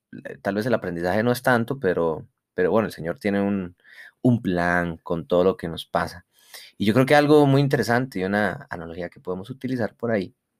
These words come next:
este, que, que me fu-, que me es, ¿verdad? Interesantísima, es pensar en una maratón.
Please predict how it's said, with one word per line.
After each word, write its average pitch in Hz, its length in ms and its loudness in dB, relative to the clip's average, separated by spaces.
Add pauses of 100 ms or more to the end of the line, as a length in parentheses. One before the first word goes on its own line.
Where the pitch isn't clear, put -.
(220)
este, 82 880 -2 (520)
que, 85 460 -2
que 95 100 0
me 87 220 0
fu-, - 280 -16
que - 140 -6
me 90 180 4
es, - 380 -2 (140)
¿verdad? 90 400 -2 (200)
Interesantísima, 92 760 0 (680)
es 113 380 4
pensar 127 440 6
en 120 80 6
una 117 140 6
maratón. 131 600 4